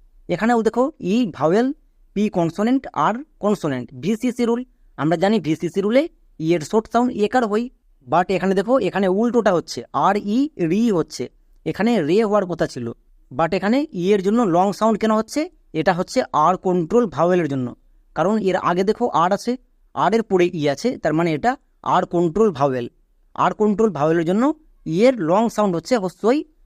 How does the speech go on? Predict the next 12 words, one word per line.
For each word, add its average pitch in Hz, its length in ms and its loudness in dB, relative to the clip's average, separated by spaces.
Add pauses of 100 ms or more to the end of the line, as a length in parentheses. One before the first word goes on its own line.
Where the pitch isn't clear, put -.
(140)
বা 196 100 6 (100)
হস্যিকার, 185 440 -4 (380)
আর 170 220 4 (220)
ই - 20 0 (280)
রি, 226 120 0 (480)
পি 214 120 2 (320)
আর 165 80 0 (220)
ই - 20 0 (240)
প্রে, 254 160 2 (440)
এস 202 200 0 (240)
ই - 20 0 (260)
এন 131 100 -2